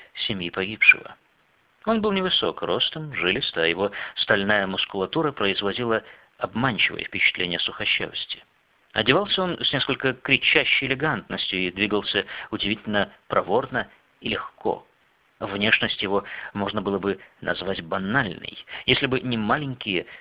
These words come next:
чёрные, круглые, как бусинки, глазки, взгляд которых был необычайно пронзителен. В настоящий момент взгляд этот довольно нагло пронзал Джереми Питта, как бы предлагая ему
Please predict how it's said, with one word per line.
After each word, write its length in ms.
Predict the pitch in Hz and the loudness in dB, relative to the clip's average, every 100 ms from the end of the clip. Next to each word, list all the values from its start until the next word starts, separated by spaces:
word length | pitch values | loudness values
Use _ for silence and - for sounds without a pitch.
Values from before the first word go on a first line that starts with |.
| - - | -14 0
чёрные, 540 | - 95 123 113 95 | 2 4 2 0 -2
круглые, 520 | - 92 117 117 95 | -2 -2 -2 0 0
как 200 | 90 87 | 0 -2
бусинки, 520 | 82 104 110 101 110 - | -4 -2 -2 -2 -2 -2
глазки, 640 | 107 127 151 - - - - - | -4 -2 -2 -2 -10 -14 -20 -8
взгляд 460 | 101 90 92 92 - | -4 -2 -2 -4 -2
которых 360 | - 95 90 | -2 0 0
был 240 | 87 87 85 - - - | -2 -6 -6 -12 -14 -6
необычайно 540 | 95 85 - 82 82 | -4 0 0 0 -4
пронзителен. 640 | - 90 85 107 - - - - _ _ _ _ - - - | -4 -4 -6 -8 -10 -12 -20 -20 _ _ _ _ -14 -10 0
В 60 | |
настоящий 480 | 135 - 156 220 - | 2 6 6 6 4
момент 380 | 185 190 220 196 | 4 2 2 0
взгляд 520 | 120 - 117 170 202 | 0 2 4 2 2
этот 300 | - 156 151 - - - | -2 -2 -4 -8 -12 -12
довольно 540 | 110 113 156 156 156 - | 2 2 4 2 0 -2
нагло 640 | 107 101 101 107 143 147 143 | -4 -2 2 4 4 2 -2
пронзал 580 | - 131 107 120 107 92 | 0 -2 2 2 2 0
Джереми 420 | 110 104 101 95 - | 0 0 -2 -8 -6
Питта, 520 | 110 127 _ - 190 - - - | -6 -6 _ -8 -6 -6 -10 -4
как 180 | - - | 0 2
бы 240 | 196 110 110 | 2 0 -2
предлагая 500 | 110 98 98 98 107 | -4 -2 2 2 2
ему 360 | 104 101 101 | 0 0 -2